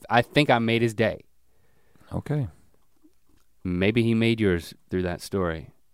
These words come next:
Speaker 1: Uh, I was walking Jade yesterday, and I walked past, uh,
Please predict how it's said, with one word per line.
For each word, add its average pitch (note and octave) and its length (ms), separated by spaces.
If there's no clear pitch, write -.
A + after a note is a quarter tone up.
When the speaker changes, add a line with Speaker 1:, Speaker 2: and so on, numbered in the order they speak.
Speaker 1:
Uh, F#2 380
I A#2+ 160
was B2 120
walking A#2+ 480
Jade A2 280
yesterday, G2+ 720
and G#2 160
I G2 40
walked G2+ 340
past, - 480
uh, F2+ 240